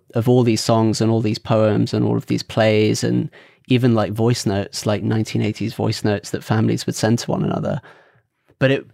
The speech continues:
again, it was, like, the same thing of just, like, wow, I mean, if you don't, just the, the kind of willfulness and the determination and just the risk involved in, like, preserving something that it's kinda hard to see the importance of at the time, you know, cassette tapes.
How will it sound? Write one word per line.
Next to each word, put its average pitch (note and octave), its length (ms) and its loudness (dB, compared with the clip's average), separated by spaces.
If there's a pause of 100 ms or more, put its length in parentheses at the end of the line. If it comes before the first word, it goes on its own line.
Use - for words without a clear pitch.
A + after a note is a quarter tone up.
again, D#3 300 2
it C#3+ 60 0
was, C3+ 140 -2
like, B2+ 140 0
the B2+ 80 -2
same A#2+ 240 2
thing B2+ 240 2
of A2 80 -2
just, - 220 -6
like, A2+ 180 -2
wow, A2+ 220 4
I A2 100 4
mean, A#2 300 2
if - 240 -8 (120)
you A#2 200 2
don't, A#2+ 280 2 (680)
just - 280 -6
the, B2 380 2
the B2 160 0
kind A#2+ 260 0
of A2+ 120 -2
willfulness A#2 640 2
and A2 100 2
the A2+ 60 2
determination A2+ 760 0
and A2+ 100 2
just B2 180 -4
the A2+ 80 0
risk A#2 380 0
involved A2 540 0
in, A2 160 2
like, G2+ 360 -2
preserving A2+ 520 0
something G#2+ 460 -2
that G2+ 260 -2 (420)
it's - 220 -8
kinda C#3 240 0
hard A#2 240 0
to A2+ 100 -8
see - 160 0
the A#2 140 2
importance A2 560 -4
of G2+ 300 -4
at A2 140 -8
the A2 60 -8
time, A2+ 420 -2
you A2 80 0
know, G#2+ 140 0
cassette - 400 -6
tapes. - 500 -8